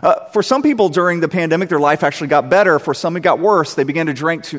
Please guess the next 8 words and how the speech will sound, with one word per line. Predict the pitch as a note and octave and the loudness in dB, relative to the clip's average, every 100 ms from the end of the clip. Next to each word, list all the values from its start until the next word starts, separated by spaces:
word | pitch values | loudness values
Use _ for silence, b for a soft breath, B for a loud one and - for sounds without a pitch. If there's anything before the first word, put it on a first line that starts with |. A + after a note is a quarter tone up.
| B2+ | -10
drink | A#2+ E3+ C3+ - | -6 -6 -6 -8
too | C3 | -4
much, | A#2 G2+ - - b b b b b b _ _ _ - | -4 -6 -10 -18 b b b b b b _ _ _ -4
watch | B2 - C#3 | -2 -2 -2
Netflix | D3 - D3+ C3 - | 0 0 -2 -4 -4
way | B2 A#2+ B2+ C3+ A#2+ | -8 0 0 0 -4
too | A2+ | -8
much. | G2 F2 - - | -10 -12 -14 -20